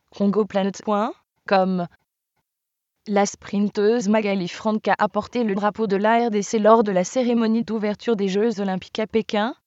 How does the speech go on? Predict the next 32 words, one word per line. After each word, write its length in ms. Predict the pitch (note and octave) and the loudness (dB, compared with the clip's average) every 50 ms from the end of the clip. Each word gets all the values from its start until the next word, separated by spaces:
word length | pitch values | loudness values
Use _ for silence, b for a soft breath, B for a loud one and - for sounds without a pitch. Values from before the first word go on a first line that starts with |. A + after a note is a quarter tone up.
| _ _ _ _ _ _ _ _ _ _ | _ _ _ _ _ _ _ _ _ _
La 280 | - G3 G#3 A#3 C4+ C#4 | 0 2 4 4 2 0
R 60 | C4+ | -2
D 120 | A3+ F#3 | -6 -6
C 200 | F#3+ - - A#3+ | -8 -2 0 2
est 120 | A#3+ A#3 A#3 | 4 4 4
représentée 720 | G#3 A#3 A3+ - A#3 A3+ G#3 A3 G#3+ G#3 - - A3 G#3+ | 2 0 0 0 -2 0 0 0 -2 -2 -2 -4 -4 -2
par 180 | - A3+ G#3 | -2 -2 -2
cinq 300 | - - A#3 A#3 A3 - | 0 0 0 0 0 0
athlètes. 580 | A3+ A3 - - F#3+ F3+ F3 G3+ - - - - _ _ _ _ _ _ _ _ _ _ _ _ _ _ _ _ _ _ | -2 -2 -2 -4 -2 -2 -4 -4 -6 -12 -20 -20 _ _ _ _ _ _ _ _ _ _ _ _ _ _ _ _ _ _
Le 160 | - G#3+ A3 | -2 -2 -2
président 500 | - - - A3 G3+ A3+ A3+ A3+ A#3+ A#3+ | -2 -2 -2 -4 -4 -4 -4 -4 -4 -4
Kabila 400 | - - A#3 G#3+ A3 A3+ G3+ F#3+ | -2 -2 -2 -2 -2 0 2 4
a 140 | - - A#3 | 6 6 6
assisté 440 | A3+ - - A3+ G#3+ - - G#3 G#3+ | 4 4 0 -4 -6 -4 -2 -2 -2
à 60 | G#3+ | -2
cette 260 | - - A3 G3 - | -2 -2 -4 -4 -2
cérémonie 680 | - - A3+ G#3+ A3+ G#3+ G#3 G3 G3+ G3+ G3+ A3+ B3 - _ _ _ _ | -4 -4 -2 0 0 0 0 0 0 -2 -2 -4 -6 -8 _ _ _ _
et 100 | - G#3+ | -4 -2
doit 240 | F#3+ G#3 G#3 G#3 G3+ | -2 0 2 2 2
rencontrer 540 | G3 A3 G#3+ - - A#3 A3+ - - A3+ A3 | 2 0 -2 -4 -4 -6 -6 -4 -2 -2 0
des 220 | G#3+ A3 G#3 - | 0 0 0 2
hommes 160 | A3 G#3 G#3 | 0 0 0
politiques, 680 | G#3 G#3 G3+ G#3 - - - A3+ B3 - - - - _ _ _ _ _ | 0 -2 -4 -4 -6 -8 -8 -8 -8 -8 -12 -20 -20 _ _ _ _ _
ainsi 380 | - G3 A3 G#3+ - - A#3+ A3+ | 0 2 2 2 0 -4 -6 -4
que 80 | - G#3+ | -4 -2
des 240 | F#3 G3 G3+ F#3+ | 0 0 0 2
entrepreneurs 760 | G#3+ A3 - - A3 G#3 - - G#3+ G#3 G#3 G#3 A3 A#3 A3+ - | 0 0 0 0 -4 -6 -4 -2 -2 0 2 2 2 0 -2 -2
pendant 320 | - A3 G#3+ G#3 G3+ G#3 | 0 0 2 2 2 0
son 180 | G#3 - A3 G#3 | -2 -2 -4 -6
séjour 440 | F#3+ - A#3+ A#3 G3 E3+ G3+ F#3+ G3 | -4 -4 -4 -6 -4 -4 -4 -2 -2
en 100 | G3+ G3+ | -2 -2
Chine. 420 | - - - F#3 F3 F#3 G#3 A3 | -4 -6 -4 -4 -4 -4 -4 -6